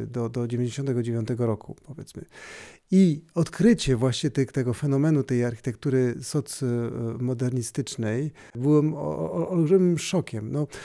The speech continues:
David Crowley opisuje architektura byłych krajów socjalistycznych na dwa typy. Jest ten taki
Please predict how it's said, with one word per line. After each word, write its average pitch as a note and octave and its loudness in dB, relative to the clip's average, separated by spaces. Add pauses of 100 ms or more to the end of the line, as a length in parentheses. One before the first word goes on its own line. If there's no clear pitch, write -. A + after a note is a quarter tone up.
(180)
David D#3+ 6
Crowley D3 4
opisuje B2+ 4 (120)
architektura A#2 0
byłych C3+ -2
krajów C#3 0 (120)
socjalistycznych C3 -2
na B2+ 2
dwa C#3+ 2 (140)
typy. B2 0
Jest A#2+ -6 (120)
ten A2+ -4
taki A2 -8